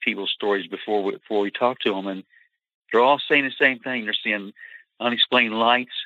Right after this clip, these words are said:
in association with Bigfoot and Dog Man,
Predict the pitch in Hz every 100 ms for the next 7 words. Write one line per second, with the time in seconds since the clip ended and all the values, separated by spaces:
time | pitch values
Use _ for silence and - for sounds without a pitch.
0 | _ - 107 - 117 113 117 110 117 120
1 | 110 90 98 107 - 113 107 98 87 107
2 | 110 101 107 110